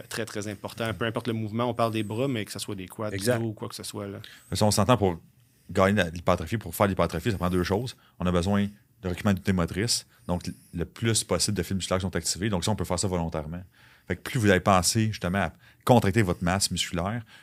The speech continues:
Speaker 3: plus vous allez recruter des unités motrices, donc le nombre de fibres musculaires que vous engagez.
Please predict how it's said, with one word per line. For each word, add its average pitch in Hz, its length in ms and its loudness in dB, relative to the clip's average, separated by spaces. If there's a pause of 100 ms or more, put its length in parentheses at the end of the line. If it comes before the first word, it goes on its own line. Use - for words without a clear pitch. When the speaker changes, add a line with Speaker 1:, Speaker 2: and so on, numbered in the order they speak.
Speaker 3:
plus - 140 -4
vous 98 80 0
allez 87 120 4
recruter 87 280 -2
des 90 160 0
unités 82 160 -4
motrices, 87 320 -2
donc 85 180 -2 (160)
le 87 80 -2
nombre 92 180 -2
de 80 60 -4
fibres - 180 -4
musculaires 95 220 0
que 85 40 -8
vous 85 80 -2
engagez. 80 500 -2